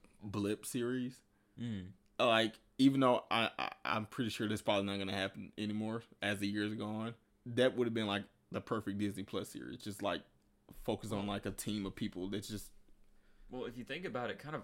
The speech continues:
Speaker 2: every series so far has been about the blip.
Speaker 1: It's been about the blip, but I think we should have a show that's strictly about the blip. Like, but, like, it, it, but it, it, um, it takes place during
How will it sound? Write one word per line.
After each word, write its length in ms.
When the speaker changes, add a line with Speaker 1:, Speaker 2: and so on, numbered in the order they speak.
Speaker 2:
every 280
series 440
so 200
far 340
has 140
been 240
about 340
the 80
blip. 340
Speaker 1:
It's 80
been 200
about 260
the 60
blip, 420
but 340
I 140
think 240
we 80
should 140
have 160
a 40
show 280
that's 180
strictly 840
about 340
the 60
blip. 260
Like, 240
but, 320
like, 200
it, 200
it, 200
but 160
it, 200
it, 180
um, 360
it 120
takes 200
place 240
during 340